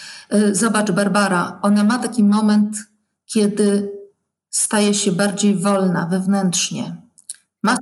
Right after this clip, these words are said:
Speaker 1: swoje małe mieszkanko, ma robotę pierwszą, idzie do tej roboty w nowych butach i tylko dlatego jest w stanie otworzyć się na, na piękną, e, miłość Mirka Maja na pięknym czerwonym motorze.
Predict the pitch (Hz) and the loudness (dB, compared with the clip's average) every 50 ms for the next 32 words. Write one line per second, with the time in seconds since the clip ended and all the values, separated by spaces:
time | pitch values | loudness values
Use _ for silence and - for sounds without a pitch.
0 | - - 220 214 214 208 214 214 220 220 214 214 214 208 214 - - 247 247 233 | -4 -6 -4 0 2 2 2 2 2 2 2 2 2 2 0 -2 -2 0 0 0
1 | 196 - - 165 180 190 208 214 214 233 208 202 233 226 233 - 185 170 - - | 0 0 0 0 2 2 2 2 2 0 0 0 0 0 -2 -2 -4 -4 -4 -6
2 | 156 151 - - - - - 170 170 170 - 233 226 202 214 202 208 208 208 208 | -8 -8 -8 -8 -8 -6 -4 -6 -6 -4 -2 0 0 2 2 2 0 0 0 0
3 | 196 190 196 190 202 202 202 214 202 196 202 208 202 202 208 196 180 170 185 185 | 0 0 0 0 0 -2 -2 0 0 2 2 2 2 2 0 0 0 0 -2 -2
4 | 180 - 165 165 180 - - - _ _ _ _ _ _ _ _ _ _ _ _ | -2 -2 -4 -6 -6 -6 -10 -16 _ _ _ _ _ _ _ _ _ _ _ _
5 | _ - 233 208 208 - 240 240 233 233 214 214 240 233 233 240 233 196 170 180 | _ -4 -2 -2 0 0 -2 0 0 0 0 2 2 2 2 2 0 0 2 2
6 | 180 185 175 185 - - - - 208 202 - - - - - 214 208 214 208 208 | 0 0 0 -4 -8 -8 -4 0 0 0 0 -2 -4 -4 0 2 2 2 2 2
7 | 208 - - - 202 196 202 208 208 - - - - 208 208 202 196 190 185 185 | 0 -2 -2 -2 -2 0 0 -2 -2 -2 -4 -2 0 2 2 2 2 2 2 0
8 | 185 190 190 - - - _ _ _ _ _ _ _ - 190 208 196 - 330 415 | 0 -2 -4 -10 -18 -20 _ _ _ _ _ _ _ -4 -4 -4 -2 -2 0 0
9 | 392 349 330 - - - 214 190 185 180 180 180 180 - - 180 180 180 180 180 | 0 2 0 0 0 0 0 2 2 2 0 0 -2 -2 -2 0 0 0 0 0
10 | 185 185 208 226 214 196 185 185 180 180 - - - - - - - - _ _ | 2 2 2 2 2 2 2 0 0 -2 -4 -6 -6 -6 -8 -10 -10 -12 _ _
11 | - 202 208 208 214 - 202 196 190 185 185 180 180 175 175 175 180 180 180 170 | 0 2 2 2 0 -2 -2 0 0 2 2 0 0 0 0 0 0 0 0 0
12 | 170 170 170 175 165 - _ _ _ _ _ _ _ _ _ - 226 208 190 180 | 0 0 -2 -4 -6 -10 _ _ _ _ _ _ _ _ _ -2 0 0 0 0
13 | - - 190 185 185 185 185 180 - - - - 208 202 - 196 185 190 190 190 | 0 0 0 0 2 0 0 -2 -6 -8 -6 -4 -2 -2 0 0 0 2 2 2
14 | 190 190 190 196 208 202 190 180 165 165 147 - - | 2 2 0 0 0 0 0 0 -2 -4 -4 -6 -6